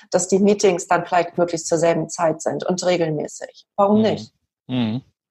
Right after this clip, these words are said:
Speaker 1: Ähm, also ich finde, diese, das gehört für mich dazu, wenn man New Work, ähm, richtig leben möchte. Und vielleicht bin ich deshalb da auch in diesen ganzen Verwaltungskontexten auch ganz gut unterwegs, weil die wollen das zum Teil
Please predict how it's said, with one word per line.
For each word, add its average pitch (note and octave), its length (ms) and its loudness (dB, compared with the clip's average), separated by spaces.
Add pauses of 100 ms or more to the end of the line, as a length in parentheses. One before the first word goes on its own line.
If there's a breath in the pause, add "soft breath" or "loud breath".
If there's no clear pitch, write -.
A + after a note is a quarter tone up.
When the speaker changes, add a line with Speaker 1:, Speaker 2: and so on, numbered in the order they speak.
(160)
Speaker 1:
Ähm, G#3+ 320 4
also A3 160 2
ich B3+ 120 -2
finde, B3 200 2
diese, A#3 280 2
das A#3 280 0
gehört A#3 180 2
für A3+ 140 0
mich A3 200 -2
dazu, G3+ 440 0
wenn E3+ 100 2
man E3 140 -2
New E3 120 -2
Work, E3+ 380 0
ähm, E3 360 0 (600)
richtig A#3 400 2
leben D3+ 280 -2
möchte. - 280 -6
Und G3+ 140 0
vielleicht A3+ 260 2
bin A3+ 120 4
ich G#3+ 100 -2
deshalb A3+ 300 2
da G3 100 4
auch G3+ 60 4
in G3+ 40 4
diesen F#3+ 200 2
ganzen G3+ 220 0
Verwaltungskontexten F#3 960 0
auch E3 80 -4
ganz E3+ 220 -4
gut A#3 160 -2
unterwegs, F3 560 -2 (400 loud breath)
weil F#3+ 100 6
die G3 180 0
wollen A3 180 6
das G#3+ 200 -2
zum G#3+ 160 0
Teil G#3+ 320 2